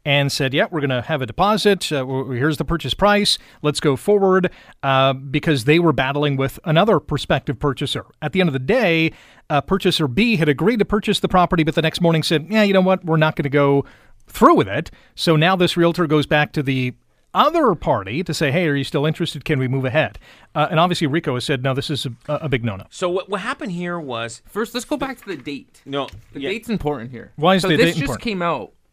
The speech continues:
Speaker 3: this just came out, just got, this just came out for public release. This is from twenty seventeen.
Speaker 1: Yes.
Speaker 3: Right? So
Speaker 2: This is exactly the market that we're in now.
Speaker 1: Yes.
Speaker 2: From twenty seventeen.
Speaker 1: Multiple offers.
Speaker 2: So this
Speaker 1: Yeah.
Speaker 2: finally got settled.
Speaker 3: So, okay, so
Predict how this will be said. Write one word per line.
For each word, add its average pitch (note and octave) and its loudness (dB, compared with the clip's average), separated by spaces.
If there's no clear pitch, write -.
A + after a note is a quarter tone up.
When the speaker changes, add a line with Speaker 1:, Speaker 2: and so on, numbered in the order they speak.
Speaker 3:
this F#3+ -6
just - -12
came F#3 -12
out, D3 -10
just D#3 -18
got, D#3 -10
this E3+ -4
just - -4
came F3 -2
out D#3+ -2
for C#3 -14
public D3+ 0
release. C3+ -4
This E3 -6
is B3+ -6
from B3+ 4
twenty E3+ 0
seventeen. C3+ -6
Speaker 1:
Yes. D3 -6
Speaker 3:
Right? D#3+ 0
So G3 2
Speaker 2:
This F#3 -2
is D#3+ -4
exactly F#3+ -6
the D3+ -6
market D3 -6
that C3 -8
we're C3 -4
in D3 -4
now. B2+ -4
Speaker 1:
Yes. D#3+ 0
Speaker 2:
From C#3+ -6
twenty D#3+ -6
seventeen. F3+ 2
Speaker 1:
Multiple F#3+ 4
offers. D3+ 2
Speaker 2:
So D#3 0
this F3+ -4
Speaker 1:
Yeah. B2+ -4
Speaker 2:
finally E3 -6
got C3+ -6
settled. C3+ -4
Speaker 3:
So, A#3 8
okay, F#3+ 2
so F3+ 2